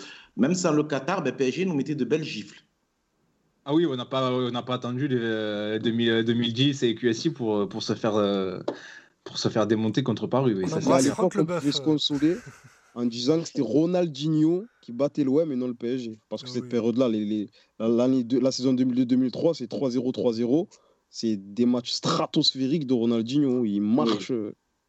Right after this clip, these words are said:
Speaker 4: sur l'O M.
Speaker 2: Ah, mais
Speaker 1: Donc,
Speaker 2: je me
Speaker 1: euh, d-,
Speaker 2: souviens du
Speaker 1: euh,
Speaker 2: trois zéro à
Speaker 1: pour
Speaker 2: domicile,
Speaker 1: l'avoir
Speaker 2: là,
Speaker 1: vu au
Speaker 2: euh.
Speaker 1: parc,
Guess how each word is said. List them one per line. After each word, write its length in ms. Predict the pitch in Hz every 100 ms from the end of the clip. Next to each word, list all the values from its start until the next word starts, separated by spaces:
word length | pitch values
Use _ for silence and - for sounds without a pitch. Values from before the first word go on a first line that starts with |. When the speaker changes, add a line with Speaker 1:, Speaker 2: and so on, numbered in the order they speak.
| _ _ _ _ - _
Speaker 4:
sur 200 | - 107
l'O 160 | 113 117
M. 80 | 104 _ _ _ _ -
Speaker 2:
Ah, 80 | 123
mais 60 |
Speaker 1:
Donc, 80 | 127
Speaker 2:
je 80 | 127
me 80 | 131
Speaker 1:
euh, 260 | 156 156 156 -
d-, 140 | 127 -
Speaker 2:
souviens 440 | 135 143 139 165
du 100 | 139
Speaker 1:
euh, 120 | 131
Speaker 2:
trois 160 | - 156
zéro 240 | 160 160
à 60 | 151
Speaker 1:
pour 100 | 147
Speaker 2:
domicile, 300 | 151 - 214
Speaker 1:
l'avoir 180 | 196 190
Speaker 2:
là, 60 |
Speaker 1:
vu 20 |
au 120 | 202 135
Speaker 2:
euh. 40 |
Speaker 1:
parc, 160 | 214